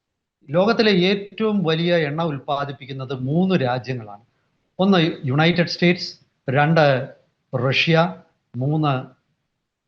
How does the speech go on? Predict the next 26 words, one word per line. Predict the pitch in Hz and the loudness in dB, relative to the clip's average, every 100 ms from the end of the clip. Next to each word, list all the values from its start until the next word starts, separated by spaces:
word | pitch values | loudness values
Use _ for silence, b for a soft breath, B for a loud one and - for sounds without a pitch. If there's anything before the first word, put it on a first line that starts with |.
| _ | _
സൗദി | 160 151 151 | 0 0 0
അറേബ്യ. | 147 117 104 113 - 190 | -2 -4 -8 -16 -16 0
ഈ | 185 | 4
മൂന്ന് | 180 202 247 247 156 | 6 6 6 6 6
രാജ്യങ്ങളും | 143 147 156 151 143 143 170 _ _ - | 4 4 2 0 -2 -4 -8 _ _ -4
ഏതാണ്ട് | 147 156 165 165 160 156 - _ - | -2 0 0 0 -2 -4 -16 _ -4
പത്ത് | 180 180 - - 226 | -4 -4 -8 0 2
മില്യൺ | 165 156 160 175 185 175 _ 185 - _ _ _ 127 | 4 2 2 4 2 0 _ -16 -16 _ _ _ -2
ബാരൽ | 139 151 160 165 175 _ _ _ _ _ _ _ _ - | 0 2 2 -2 -4 _ _ _ _ _ _ _ _ -4
ക്രൂഡ് | 143 165 170 | -2 2 2
ഓയിൽ | 139 139 202 _ _ - | 0 -2 -8 _ _ -6
ഒരു | 147 | -4
ദിവസം | 151 139 - | 0 -2 0
ഉൽപ്പാദിപ്പിക്കുന്നുണ്ട്. | 131 113 127 120 110 110 - _ _ _ - | -4 -2 -2 -2 -4 -14 -18 _ _ _ -4
പത്ത് | 170 | 0
ബി-, | 208 202 190 | 2 2 4
ബില്യ-, | 156 165 180 | 4 4 4
ബിൽ-, | 139 156 165 | 2 0 0
മില്യൺ | 143 151 156 170 165 | 0 0 2 0 2
ബാരലിന് | 135 143 156 131 139 | 4 4 2 0 -4
മു-, | 123 127 127 131 | -6 -8 -12 -10
മുകളിൽ, | 135 147 113 - _ _ _ _ - | -2 -2 -4 -12 _ _ _ _ 0
അതായത് | 165 180 180 254 - - _ _ | 2 4 4 2 -4 -16 _ _
ഒരു | 202 247 | 4 4
കോടി | 247 226 196 | 4 4 4
ബാരൽ | 151 143 147 156 160 165 | 4 4 6 4 0 -2